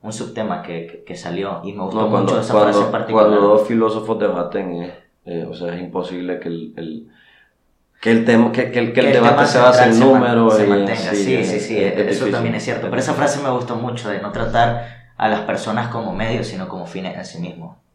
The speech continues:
Speaker 1: Creo que, creo que es muy valiosa. O sea, si
Speaker 2: Sí.
Speaker 1: pudiera,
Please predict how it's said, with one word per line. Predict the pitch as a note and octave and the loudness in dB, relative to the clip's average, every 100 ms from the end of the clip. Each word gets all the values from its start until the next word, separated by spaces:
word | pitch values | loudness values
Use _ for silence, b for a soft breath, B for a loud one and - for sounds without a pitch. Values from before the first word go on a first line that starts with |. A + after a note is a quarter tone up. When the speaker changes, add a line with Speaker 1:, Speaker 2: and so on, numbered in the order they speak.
| _ | _
Speaker 1:
Creo | - G2 | -10 -8
que, | G2+ G2 F2+ | -6 -8 -8
creo | F2+ | -10
que | G2 | -10
es | F#2+ | -12
muy | F#2+ | -12
valiosa. | F2 E2+ F2+ - _ _ | -10 -10 -12 -16 _ _
O | |
sea, | A#2 A2 | -8 -6
si | G#2+ | -4
Speaker 2:
Sí. | |
Speaker 1:
pudiera, | G#2 G2+ G#2+ G#2+ G2+ | -4 -2 0 0 -2